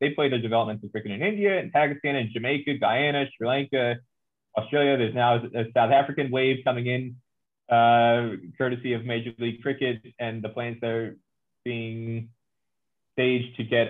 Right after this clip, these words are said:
a franchise competition come in. And there's been quite a, a strong surge of,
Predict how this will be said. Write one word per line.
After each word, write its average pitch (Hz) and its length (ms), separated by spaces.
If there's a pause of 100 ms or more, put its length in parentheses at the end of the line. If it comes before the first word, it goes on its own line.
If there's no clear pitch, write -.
a 117 200
franchise 131 440
competition 120 520
come 120 120
in. 120 120
And 113 240
there's 110 220
been 113 300
quite 123 240 (160)
a, 113 440
a 113 100 (100)
strong 123 360
surge 117 520
of, 113 400